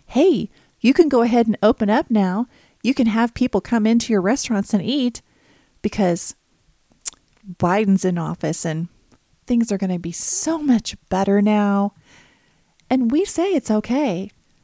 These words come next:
And we, you know, we all have to do what we say. So we now give you permission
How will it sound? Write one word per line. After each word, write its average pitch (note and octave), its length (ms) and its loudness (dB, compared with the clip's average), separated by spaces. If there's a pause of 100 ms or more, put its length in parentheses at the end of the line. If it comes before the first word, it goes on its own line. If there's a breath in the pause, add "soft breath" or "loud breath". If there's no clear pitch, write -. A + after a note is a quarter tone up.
(240)
And F#3 200 -2
we, A3 360 0
you G#3 100 2
know, F#3+ 140 0
we F#3+ 180 -2
all A3 140 4
have A3 180 -2
to - 80 -12
do G3+ 180 -2
what F3 200 -6
we D#3+ 100 -4
say. D#3 460 -6
So E3 400 -8 (760 soft breath)
we G#3 140 2
now G3 420 0
give F#3 240 0
you F3+ 140 0
permission E3+ 680 -4